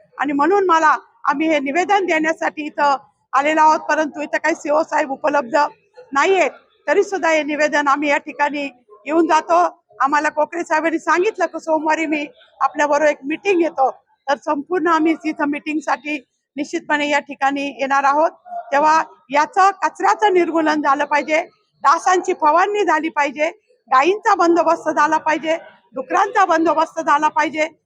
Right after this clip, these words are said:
आणि हे संपूर्ण शहर परत स्वच्छ आणि सुंदर बनवण्याच्या कामी प्रशासनाने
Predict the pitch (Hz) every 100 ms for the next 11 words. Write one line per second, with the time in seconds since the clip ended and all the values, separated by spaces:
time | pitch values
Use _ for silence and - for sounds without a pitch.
0 | _ _ 254 294 339 381 359 - - 302
1 | 320 311 - 453 403 381 349 330 - -
2 | _ _ 302 311 320 320 320 - 427 392
3 | 359 - 320 330 320 302 294 294 285 294
4 | 277 269 285 240 _ _ - 277 427 415
5 | - 339 320 302